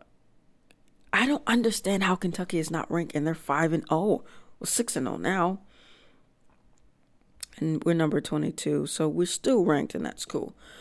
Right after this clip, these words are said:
But, um, we lost to Kentucky thirty-three to fourteen. That's a fucking, I mean, I've been, I've been telling people this, that Kentucky has been giving us a run for our money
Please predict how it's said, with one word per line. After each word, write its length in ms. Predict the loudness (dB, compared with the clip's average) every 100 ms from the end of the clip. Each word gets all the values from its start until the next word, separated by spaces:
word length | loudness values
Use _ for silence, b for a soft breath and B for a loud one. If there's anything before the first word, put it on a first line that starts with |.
| B B B B
But, 340 | 4 4 4 0 2
um, 580 | 4 6 4 2 -4 -12 _ _
we 160 | 6 6
lost 440 | 8 6 4 0 4
to 200 | 4 4
Kentucky 520 | 0 2 2 4 2
thirty-three 640 | 4 4 4 2 4 4
to 60 | 2
fourteen. 640 | 2 2 2 0 -2 -2 B B B
That's 180 | 2 4
a 120 | 2
fucking, 640 | 0 0 2 2 0 -2 -6 b b b b b b _ -20 -20 -20 -20 -20 -20 -20 -20 -20 -20 -4
I 80 | 2
mean, 260 | 4 4 2
I've 180 | 2 4
been, 200 | 2 0
I've 160 | -4 2
been 160 | 0
telling 380 | 2 2 4 4
people 260 | 2 0 2
this, 220 | 2 2
that 160 | -2 -4
Kentucky 400 | -2 -2 2 0
has 140 | 0
been 120 | -2
giving 400 | 2 4 4 4
us 260 | 4 0 0
a 80 | 2
run 220 | 4 4
for 240 | 4 2 4
our 80 | 4
money 360 | 4 2 -2